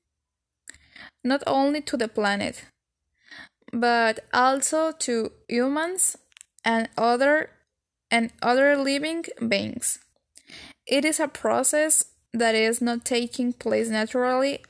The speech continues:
and causes the earth to melt very quickly. This causes the planet to reflect less solar energy and therefore the heating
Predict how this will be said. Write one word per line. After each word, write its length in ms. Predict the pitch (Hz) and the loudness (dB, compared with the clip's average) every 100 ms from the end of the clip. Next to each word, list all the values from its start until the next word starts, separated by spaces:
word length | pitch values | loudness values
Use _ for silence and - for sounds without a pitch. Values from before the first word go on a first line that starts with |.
| - | -4
and 240 | 220 226 | -2 -4
causes 580 | - 233 240 262 269 - - | -4 -4 -2 -2 -2 -4 -4
the 180 | 226 - | -4 -2
earth 340 | 107 107 - - - _ _ _ - | 0 0 -4 -16 -20 _ _ _ -4
to 100 | 269 | -2
melt 340 | 247 262 294 254 | 0 0 0 0
very 240 | 254 254 | 0 0
quickly. 500 | - 220 - - - - - - - - - - _ _ _ _ _ _ _ _ - - - - - - 277 | -2 -4 -2 -8 -8 -18 -18 -18 -18 -20 -20 -20 _ _ _ _ _ _ _ _ -20 -18 -16 -16 -18 -8 0
This 240 | 285 349 | 2 2
causes 580 | - 311 311 349 349 - - | 2 0 0 -2 -2 -4 -2
the 140 | 247 | -2
planet 600 | 233 220 220 247 269 269 | 0 -2 0 0 0 -2
to 120 | - | 0
reflect 760 | 240 220 - 214 220 240 - - | 0 0 -2 0 2 0 -4 -2
less 320 | 233 233 254 | 0 2 2
solar 400 | - 247 269 277 | 0 0 2 0
energy 640 | - 240 254 262 285 302 311 | 0 0 0 0 -2 -2 -2
and 320 | - 226 226 | 0 0 -2
therefore 500 | 247 240 262 277 269 | -2 -2 -2 -2 0
the 120 | 254 | -2
heating 640 | 240 226 240 262 285 311 | -4 -6 -4 -4 -6 -6